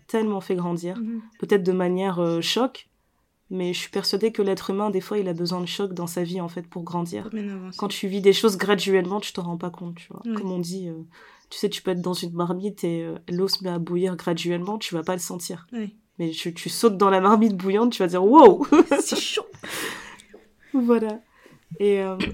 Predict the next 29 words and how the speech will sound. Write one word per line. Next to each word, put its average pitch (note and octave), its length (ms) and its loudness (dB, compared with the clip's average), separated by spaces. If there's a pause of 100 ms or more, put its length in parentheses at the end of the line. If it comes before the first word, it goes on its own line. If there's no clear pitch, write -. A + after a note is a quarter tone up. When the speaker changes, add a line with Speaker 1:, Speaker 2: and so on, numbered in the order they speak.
Speaker 1:
ouais, G3+ 120 2
je A3+ 80 -8
pense A#3+ 180 -2
qu'il A3+ 100 -6
m'a G3 100 -4
fallu G3+ 260 -4
ces G#3 160 2
chocs, A#3 280 0
en G3 60 0
fait, G#3 180 -4
pour F#3+ 160 -8
vraiment F#3+ 300 -4
grandir G3 420 -6
et F#3+ 60 -2
changer, F#3 320 -4
parce G3 200 -8
que F#3 200 -10
j'avoue F#3 320 -8
que, F3+ 320 -8 (760)
euh, G3 40 -4 (180)
moi, F#3 640 -4
quand A3 140 -10
je F3+ 100 -10
repense G3 320 -4
à G3 60 -4
comment F#3+ 260 -8
j'étais F#3+ 340 -4
quand, F#3 320 -8
euh, F3 60 -10